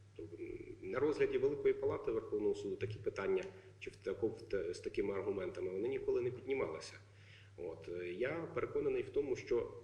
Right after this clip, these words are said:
бачення того, яка поведінка доброчесна чи недоброчесна, це бачення має певні межі.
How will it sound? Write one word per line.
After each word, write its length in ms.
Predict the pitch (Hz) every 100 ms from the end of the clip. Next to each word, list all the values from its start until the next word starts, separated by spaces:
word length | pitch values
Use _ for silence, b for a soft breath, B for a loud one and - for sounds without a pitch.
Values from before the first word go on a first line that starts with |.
| -
бачення 680 | 110 120 - 117 107 104 - - - - - - -
того, 380 | - 113 104 - -
яка 220 | - 113
поведінка 520 | - 104 107 113 107
доброчесна 680 | 95 107 107 - 120 - 95
чи 300 | - 107 87
недоброчесна, 680 | 107 101 104 - 151 - 92 85 -
це 280 | 120 127 -
бачення 320 | 110 - 110
має 280 | 110 135 113 95 98
певні 280 | 127 98 101
межі. 360 | 113 92 80